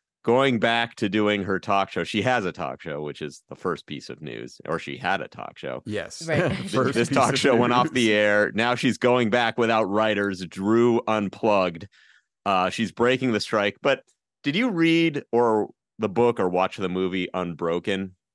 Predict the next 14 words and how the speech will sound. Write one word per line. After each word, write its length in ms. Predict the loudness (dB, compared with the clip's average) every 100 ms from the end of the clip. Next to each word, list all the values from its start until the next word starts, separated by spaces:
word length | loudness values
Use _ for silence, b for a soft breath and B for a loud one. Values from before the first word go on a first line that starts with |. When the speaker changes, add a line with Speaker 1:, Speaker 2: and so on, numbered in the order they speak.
| _ -10
Speaker 2:
Yes. 720 | -4 -2 -2 -6 -10 -12 -16 _ -4
Speaker 1:
Okay. 160 | 0
Speaker 2:
Yep. 260 | 0 -2 -8 b b _ -2
Speaker 1:
So 220 | 2 4
in 80 | 4
that 160 | 2 2
book, 220 | 2 2
there's 220 | 0 0
the 100 | -2
detail 500 | 0 -2 0 0 2
of 280 | 2 0 -4 -18 _
the 100 | -4
plane 480 | -4 0 0 2 0
crashes. 880 | 0 0 2 0 0 0 0 -4